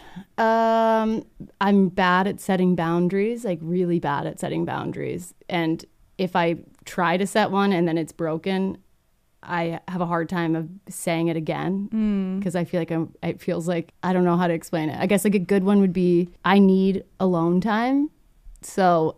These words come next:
Speaker 1: not a lot of it, though. That's the weird, the weird thing about me is I, I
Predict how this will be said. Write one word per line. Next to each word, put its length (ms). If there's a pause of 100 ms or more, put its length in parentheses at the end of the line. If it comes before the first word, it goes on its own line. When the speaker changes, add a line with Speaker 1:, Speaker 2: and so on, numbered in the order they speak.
Speaker 1:
not 240
a 60
lot 240
of 80
it, 160
though. 340
That's 280
the 80
weird, 280
the 100
weird 300
thing 140
about 240
me 100
is 120
I, 180 (160)
I 260